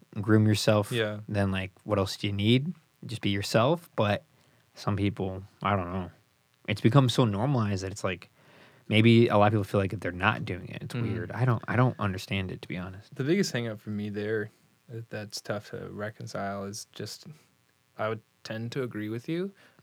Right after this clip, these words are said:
Speaker 2: I'm just really uncomfortable prescribing that to anybody else.
Speaker 1: Yeah.
Speaker 2: Because I lived the majority of my life under a prescriptive ideology that was all about, uh,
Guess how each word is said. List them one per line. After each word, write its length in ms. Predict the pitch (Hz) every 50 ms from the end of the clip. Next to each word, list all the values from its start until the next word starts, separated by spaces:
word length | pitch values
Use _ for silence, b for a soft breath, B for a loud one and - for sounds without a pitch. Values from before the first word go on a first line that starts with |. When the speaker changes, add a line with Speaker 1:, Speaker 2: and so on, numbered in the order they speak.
| b b
Speaker 2:
I'm 180 | - 107 101 101
just 200 | 110 110 - -
really 300 | - 98 95 98 101 110 113
uncomfortable 760 | 104 104 107 - 104 107 - - 101 110 110 113 117 120 120 - _ _ _ _ _
prescribing 460 | - 110 - - 117 117 170 208 147
that 120 | 101 - -
to 100 | - -
anybody 360 | - - - - 69 71 67
else. 180 | 62 69 - 101
Speaker 1:
Yeah. 220 | 107 113 113 107 104 - -
Speaker 2:
Because 560 | 104 104 101 - 104 101 101 101 101 98 101 104
I 420 | - 101 101 98 98 98 101 104 - - _ _ _ _ _
lived 500 | - 107 104 104 101 98 98 101 - - 104
the 80 | 101
majority 520 | 95 98 101 104 98 107 110 107 98 98 101
of 80 | 95
my 120 | 95 98 101
life 300 | 98 98 98 95 - -
under 220 | 101 - 196 190
a 40 | 95
prescriptive 520 | 95 - 101 - - - 107 - - 98 101
ideology 600 | 101 98 92 98 98 98 101 98 95 98 95 90
that 120 | 101 101
was 160 | 87 101 98 101
all 140 | 98 95
about, 360 | 98 92 98 95 95 - - b b b b b b b b b _ -
uh, 580 | - - - - - - - 62 64 62 -